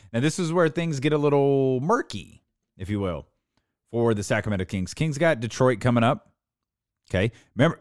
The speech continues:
Kings fans, don't count wins. Don't do it to yourself. I'm just gonna tell you the schedule.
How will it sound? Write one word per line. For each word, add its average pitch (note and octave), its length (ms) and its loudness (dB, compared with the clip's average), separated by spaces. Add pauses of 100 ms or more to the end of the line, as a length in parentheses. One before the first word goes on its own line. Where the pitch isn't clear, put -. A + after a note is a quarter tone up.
(120)
Kings D#3 240 0
fans, D3 240 2
don't A2 180 2
count C3 240 2
wins. E3 240 2
Don't C3 180 4
do F3+ 140 6
it D3 80 0
to C#3+ 100 -2
yourself. B2 440 2 (920)
I'm E2+ 140 -6
just F2 240 -8 (160)
gonna F2 200 -6 (380)
tell F#2+ 120 0
you G2+ 100 2
the A2+ 80 0
schedule. C3+ 500 2